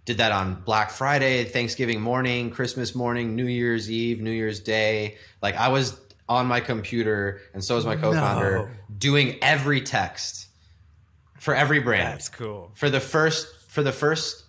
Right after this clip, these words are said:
Speaker 1: six to eight months, we finally hired our first texting agent, uh, after the first, like, six to eight months. And we were like, "Why the hell did we take that long?"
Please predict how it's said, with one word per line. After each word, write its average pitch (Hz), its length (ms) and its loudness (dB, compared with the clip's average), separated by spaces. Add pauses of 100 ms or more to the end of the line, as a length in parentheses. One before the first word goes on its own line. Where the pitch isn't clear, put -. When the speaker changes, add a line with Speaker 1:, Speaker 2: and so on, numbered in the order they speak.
Speaker 1:
six 143 460 -4
to 120 100 -4
eight 113 200 -2
months, 98 280 -4 (240)
we 117 80 -2
finally 139 360 2
hired 120 280 2
our 110 80 2
first 110 340 -4
texting 98 480 -4
agent, 92 380 -4 (380)
uh, 90 500 0 (360)
after 107 280 -2
the 98 80 -6
first, 101 340 -6
like, 92 160 -2
six - 300 -6
to 95 60 -4
eight 92 180 -6
months. 92 260 -4
And 104 80 -4
we 107 80 0
were 107 60 2
like, 95 200 0
"Why 95 220 2
the 120 100 0
hell 104 200 0
did 95 120 -6
we 95 120 -6
take 92 260 -6
that 85 200 -4
long?" 90 360 -6